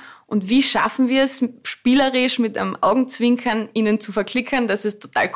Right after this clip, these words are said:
cool ist, wenn man gesund isst und nachhaltig isst, und da-, dass sie deswegen auf nichts verzichten müssen oder dass das irgendwie nicht heißt, dass das jetzt alles weniger gut schmeckt oder so. Das war so unsere Lernreise als Schulbuffetbetreiber.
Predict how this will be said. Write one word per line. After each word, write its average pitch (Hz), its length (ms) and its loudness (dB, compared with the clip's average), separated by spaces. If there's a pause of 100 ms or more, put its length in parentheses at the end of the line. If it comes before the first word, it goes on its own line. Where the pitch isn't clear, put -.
cool 240 100 2
ist, 233 140 0
wenn 190 80 -2
man 185 120 -4
gesund 196 300 -6
isst - 260 -6
und 220 100 0
nachhaltig 226 520 -4
isst, 233 320 -6 (240)
und 202 320 0
da-, 202 100 2
dass 196 280 -2
sie 214 60 0
deswegen 208 360 2
auf 185 100 -6
nichts 208 180 -2
verzichten 240 480 -2
müssen 208 320 -2
oder 180 240 -8
dass 170 200 -12
das - 180 -14
irgendwie 180 300 -10
nicht 175 200 -12
heißt, 165 280 -4
dass 175 100 -12
das 170 160 -14
jetzt 170 160 -16
alles 170 460 -8 (160)
weniger 180 380 2
gut 185 200 -4
schmeckt - 380 -6
oder 160 160 -10
so. 156 200 -12 (120)
Das 180 180 -12
war 175 140 -6
so 175 160 -12
unsere 180 320 -12
Lernreise - 840 -12
als - 540 -14
Schulbuffetbetreiber. 165 1120 -6